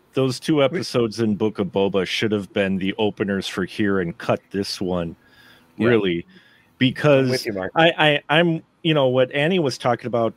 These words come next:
Speaker 1: completely, uh, is how I felt. I felt underwhelmed with this episode. It had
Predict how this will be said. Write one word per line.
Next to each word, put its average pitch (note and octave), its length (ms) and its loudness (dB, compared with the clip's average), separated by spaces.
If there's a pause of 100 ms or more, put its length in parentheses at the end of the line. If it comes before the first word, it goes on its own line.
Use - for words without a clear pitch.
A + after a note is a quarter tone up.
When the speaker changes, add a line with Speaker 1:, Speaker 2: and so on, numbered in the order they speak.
Speaker 1:
completely, B2 840 -2
uh, G#2 240 0
is A#2 200 -2
how B2 180 0
I A#2+ 100 2
felt. A2 360 -2
I G2 100 0
felt B2 280 -2
underwhelmed A#2 600 0
with A2+ 140 -4
this - 340 -6
episode. G2 640 -2
It F2 100 -4
had A2+ 240 0